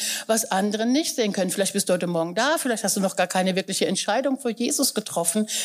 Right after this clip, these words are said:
Dann kannst du etwas nicht sehen, was der Rest von uns sehen kann. <laughs> Das ist gemein, oder?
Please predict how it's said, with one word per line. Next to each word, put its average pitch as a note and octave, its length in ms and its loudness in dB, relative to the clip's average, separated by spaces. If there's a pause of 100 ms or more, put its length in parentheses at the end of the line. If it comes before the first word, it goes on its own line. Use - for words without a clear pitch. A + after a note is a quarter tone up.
(120)
Dann A3+ 140 2
kannst C4 320 -2
du C#4 80 2
etwas A3 300 2
nicht D4 140 2
sehen, E4+ 220 2
was C#4+ 160 0
der A#3+ 160 2
Rest A#3 180 0
von G#3+ 120 0
uns G3+ 200 0
sehen C#3+ 200 -4
kann. - 200 -6 (1400)
<laughs> - 160 2 (840)
Das C4+ 120 2
ist A#3+ 140 -4
gemein, F3+ 520 2
oder? G3 340 0